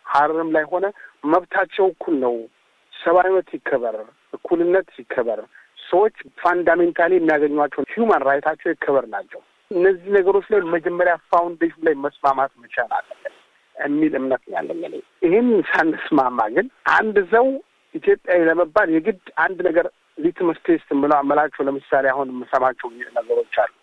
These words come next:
አንድ ሰው ባህሉን ሲያከብር "አይ ይሄማ ኢትዮጵያ አይደለም" የሚል አይነት ስሜት ይሰማል። አንድ ሰው ኦሮሞ ነኝ ሲል "እንደ ኢትዮጵያ አይደለም ይሄማ" ይባላል። አንድ ሰው ትግሬ ነኝ ሲል "እንዴ እንዴት እንዲህ ይሆናል?" ኢትዮጵያ ለመሆን እኮ የግድ አንድ አይነት ቋንቋ መናገር የለብንም። የግድ አንድ አይነት ሰው መሆን የለብንም።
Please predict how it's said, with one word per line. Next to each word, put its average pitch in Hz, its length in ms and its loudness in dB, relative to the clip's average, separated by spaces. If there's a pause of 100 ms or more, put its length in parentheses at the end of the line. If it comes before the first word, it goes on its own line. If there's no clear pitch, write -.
(180)
አንድ 120 240 -4
ሰው 131 240 0
ባህሉን 131 500 2
ሲያከብር 143 460 0
"አይ - 180 2
ይሄማ 226 300 0
ኢትዮጵያ 160 320 0
አይደለም" - 360 -6
የሚል 135 280 -2
አይነት 117 320 0
ስሜት 127 340 -4
ይሰማል። - 340 -4 (260)
አንድ 139 200 -4
ሰው 147 140 0
ኦሮሞ 143 320 2
ነኝ 156 160 4
ሲል 254 180 -2
"እንደ 147 160 0
ኢትዮጵያ 233 340 2
አይደለም 156 340 0
ይሄማ" 123 340 -8
ይባላል። 127 540 -6
አንድ 147 260 -2
ሰው 165 180 2
ትግሬ 151 300 0
ነኝ 147 160 0
ሲል 277 160 -6 (320)
"እንዴ - 160 -10 (100)
እንዴት 190 280 -4
እንዲህ 156 180 -2
ይሆናል?" 135 240 2
ኢትዮጵያ 165 340 0
ለመሆን 170 400 0
እኮ 220 300 0
የግድ 165 280 0 (100)
አንድ 202 240 2
አይነት 185 300 0
ቋንቋ 175 320 0
መናገር 160 360 -2
የለብንም። 117 420 -10
የግድ 151 320 -4
አንድ 175 220 -2
አይነት 165 300 0
ሰው 175 180 0
መሆን 160 260 -2
የለብንም። - 360 -20